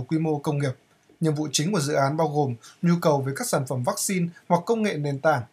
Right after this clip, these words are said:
cho các mối đe dọa về bệnh truyền nhiễm, phát triển các biện pháp đối phó y tế nhằm bảo vệ nhân viên quân sự và dân sự trước các mối đe dọa về hóa học, sinh học và phóng xạ,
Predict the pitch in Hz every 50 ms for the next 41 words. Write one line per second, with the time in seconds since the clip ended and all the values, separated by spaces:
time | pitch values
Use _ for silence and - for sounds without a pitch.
0 | _ - - 165 - 202 180 165 151 156 165 165 156 151 151 156 143 - - -
1 | 135 131 135 151 160 - - 147 131 135 139 147 156 208 214 - - - - _
2 | - 240 233 226 - 220 180 143 - - 220 202 170 170 233 240 226 180 160 170
3 | 170 - 175 160 170 190 208 196 170 170 170 156 160 175 - - - _ - -
4 | 180 175 170 160 147 143 147 160 156 156 170 196 190 170 175 190 170 170 - 185
5 | 180 175 - - 165 147 - 131 135 131 123 147 147 139 - - 151 131 135 -
6 | _ _ _ _ _ - - - 208 214 233 202 185 160 156 151 170 170 160 147
7 | 151 151 139 139 123 135 127 117 135 147 170 175 139 - - _ - - - -
8 | 170 165 160 156 135 127 - - - 127 127 117 - 139 156 170 - 180 143